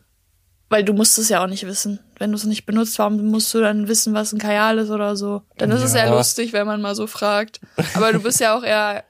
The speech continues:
Speaker 1: also du zeigst dann schon Interesse. Wenn ich voll Interesse in Make-up hätte und dir
Speaker 2: Das
Speaker 1: erzählen
Speaker 2: stimmt.
Speaker 1: möchte, wie krass der neue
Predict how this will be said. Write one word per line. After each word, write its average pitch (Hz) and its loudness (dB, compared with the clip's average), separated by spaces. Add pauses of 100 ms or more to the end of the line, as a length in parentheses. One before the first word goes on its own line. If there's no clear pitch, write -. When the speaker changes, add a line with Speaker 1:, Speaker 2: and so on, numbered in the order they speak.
Speaker 1:
also 196 -8
du 196 -10
zeigst - -2
dann 226 -4
schon 220 -6
Interesse. 233 -4
Wenn 196 -4
ich 240 -8 (300)
voll 240 0
Interesse 269 -4
in 220 -4
Make-up 226 -2
hätte 233 -4 (220)
und 208 -6
dir 214 -2 (340)
Speaker 2:
Das - -6
Speaker 1:
erzählen 262 0
Speaker 2:
stimmt. 277 0
Speaker 1:
möchte, 220 -2
wie 208 -10
krass - -4
der 220 -4
neue 214 0